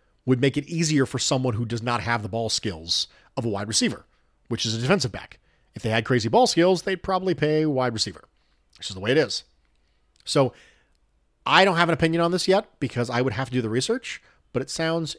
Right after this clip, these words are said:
interesting to me. David says, "Thanks for the pod.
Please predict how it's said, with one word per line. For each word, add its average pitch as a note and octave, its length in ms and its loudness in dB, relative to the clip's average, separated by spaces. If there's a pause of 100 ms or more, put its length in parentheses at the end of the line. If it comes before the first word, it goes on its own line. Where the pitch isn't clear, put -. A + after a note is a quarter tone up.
interesting A#2 480 -8
to - 80 -12
me. D#2+ 220 -14 (640)
David D#3 320 6
says, A2+ 400 0 (960)
"Thanks C#3+ 200 0
for - 100 -2
the B2 60 0
pod. G2+ 260 -4